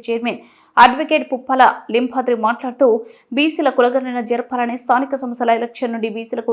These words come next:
నలభై రెండు శాతం రిజర్వేషన్లు కల్పించాలని, ఈ నెల తొమ్మిదిన మెట్పల్లిలో నిర్వహించే సత్యాగ్రహ దీక్షలో పార్టీలకు అతీతంగా బీసీలు అందరూ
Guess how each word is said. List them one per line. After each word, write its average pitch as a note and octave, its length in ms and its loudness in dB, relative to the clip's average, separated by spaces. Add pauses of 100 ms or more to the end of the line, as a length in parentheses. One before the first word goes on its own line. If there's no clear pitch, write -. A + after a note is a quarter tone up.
(120)
నలభై A3+ 260 -2
రెండు A#3+ 200 -6
శాతం A3 340 -4
రిజర్వేషన్లు A3+ 540 -8
కల్పించాలని, A#3 560 -4 (420)
ఈ C4 80 4
నెల C#4+ 160 4 (100)
తొమ్మిదిన C#4+ 420 6
మెట్పల్లిలో A#3+ 500 0 (160)
నిర్వహించే A3+ 500 -4 (120)
సత్యాగ్రహ A3+ 480 -4
దీక్షలో A3+ 340 -4 (480)
పార్టీలకు C#4 440 4
అతీతంగా C4+ 380 -2
బీసీలు A#3+ 360 -4
అందరూ A#3 180 -4